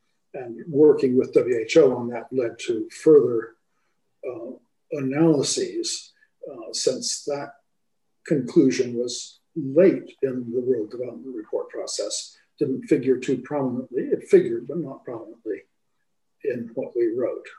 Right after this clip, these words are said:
Um, so in collaboration with W H O, we returned,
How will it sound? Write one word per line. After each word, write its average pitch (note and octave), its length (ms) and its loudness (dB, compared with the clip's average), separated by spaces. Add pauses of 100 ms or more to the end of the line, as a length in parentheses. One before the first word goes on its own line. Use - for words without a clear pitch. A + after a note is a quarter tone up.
(800)
Um, A#2 360 -10
so - 160 -4 (760)
in - 80 -10
collaboration A#2+ 580 -2
with A#2 140 -12
W A2+ 260 -4
H - 160 -4
O, F3 140 8
we C3 160 4
returned, A#2+ 600 -6